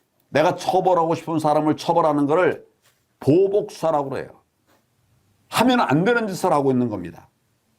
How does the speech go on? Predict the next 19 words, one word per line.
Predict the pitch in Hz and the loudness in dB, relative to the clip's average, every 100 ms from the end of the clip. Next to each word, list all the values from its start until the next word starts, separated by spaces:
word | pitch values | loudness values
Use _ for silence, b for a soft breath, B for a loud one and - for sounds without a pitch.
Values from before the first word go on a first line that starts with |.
| _ - | _ 0
또 | 233 | 0
하다가 | - 208 214 | 2 2 2
안 | 202 | 2
되니까 | 190 202 214 | 0 0 0
별건 | - 156 - 220 | 2 2 2 0
수사, | - 180 147 | 2 0 2
딴 | 190 | 0
거 | 196 175 | 2 0
수사하고 | - 175 170 | 2 0 0
있어요. | 107 - - _ _ _ _ _ - | -4 -8 -12 _ _ _ _ _ -2
안 | 127 165 233 | 2 4 4
되는 | 277 277 214 | 2 2 0
겁니다. | 131 107 123 - _ _ _ | -2 -4 -10 -20 _ _ _
이런 | - 165 220 | 0 2 2
짓 | 226 185 | 0 0
하면 | 202 214 | 0 0
안 | 127 156 | 2 2
되는 | 240 202 | 2 0
겁니다. | 113 98 | -2 -8